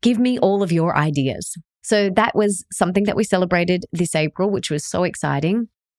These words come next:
I also love April because it's Easter, which means lots of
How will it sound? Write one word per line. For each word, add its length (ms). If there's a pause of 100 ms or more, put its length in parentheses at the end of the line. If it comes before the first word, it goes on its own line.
(200)
I 100
also 380
love 380
April 340
because 400
it's 220
Easter, 540
which 200
means 460 (120)
lots 280
of 180